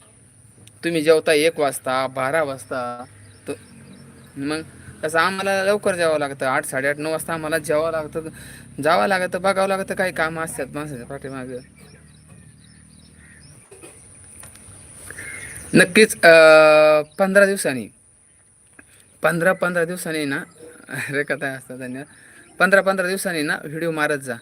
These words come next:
मी व्हिडिओ पाहीन शंभर टक्के त्याच्यावर आहे ना आपलं, मी, अ, बोलतो, मला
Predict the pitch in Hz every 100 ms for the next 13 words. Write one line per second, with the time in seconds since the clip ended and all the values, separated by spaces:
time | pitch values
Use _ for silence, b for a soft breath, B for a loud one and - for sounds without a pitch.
0 | _ _ 143 147 139 143 151 143 156 202
1 | _ _ _ _ - 160 156 156 151 151
2 | 151 147 156 127 127 - 139 - 123 127
3 | 147 151 - 135 131 127 127 139 156 160
4 | 151 151